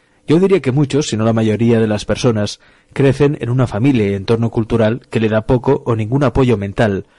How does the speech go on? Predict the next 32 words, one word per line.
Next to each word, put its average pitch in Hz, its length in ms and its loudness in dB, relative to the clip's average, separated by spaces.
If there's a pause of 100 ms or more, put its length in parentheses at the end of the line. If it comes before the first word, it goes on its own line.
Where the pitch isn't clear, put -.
(200)
a 117 100 0
la 113 100 2
forma 139 300 0
en 101 40 -8
que 110 100 -2
queremos 107 360 -2
manifestarnos 110 720 -2
como 104 200 -2
somos 120 320 -2
nosotros 101 400 -4
mismos. 92 400 -10 (840)
Esta 123 220 0
falta 127 220 0
de 110 80 2
apoyo 127 520 0
no 113 160 -2
es 110 60 0
simplemente 117 440 0
una 110 100 0
falta 113 260 -2
de 104 60 2
aliento. 101 500 -2 (480)
Puede 113 200 0
ser 117 200 0
tan 120 160 0
profundo 123 480 0
como 123 200 0
la 117 100 0
negación 110 460 -2
pura 123 240 2
y 107 60 0
simple 104 480 -2